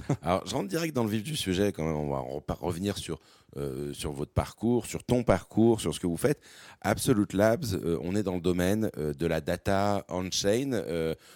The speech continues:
Speaker 2: on, on tourne autour des problématiques de C R M et de communication on-chain. C'est quoi les mots-clés en, pour résumer Absolute Labs en, en deux phrases ?
Speaker 1: Alors, nous, on appelle ça W R M, Wallet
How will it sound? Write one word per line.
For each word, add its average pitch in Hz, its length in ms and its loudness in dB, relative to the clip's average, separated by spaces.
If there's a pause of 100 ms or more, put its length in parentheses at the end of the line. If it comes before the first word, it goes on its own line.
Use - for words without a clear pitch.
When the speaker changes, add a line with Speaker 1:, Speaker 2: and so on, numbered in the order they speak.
(160)
Speaker 2:
on, 78 340 -8
on 82 120 -8
tourne 117 260 -4
autour 101 220 -8
des 95 80 0
problématiques 87 680 -2
de 82 140 -2
C 95 320 4
R 87 60 2
M 104 160 4
et 98 40 2
de 90 60 -2
communication 90 640 0
on-chain. 104 320 0 (260)
C'est - 140 -4
quoi 131 140 8
les 117 80 6
mots-clés 117 520 6
en, 90 260 2 (120)
pour 87 160 -4
résumer 107 320 4
Absolute 95 460 2
Labs 98 320 4
en, 82 300 -2
en 85 100 -4
deux 85 140 -2
phrases ? 82 380 0 (500)
Speaker 1:
Alors, 139 320 4 (160)
nous, 143 220 2
on 170 100 4
appelle 147 300 -2
ça 147 300 -2
W 139 520 2
R 113 100 -2
M, 117 160 -2
Wallet 127 260 2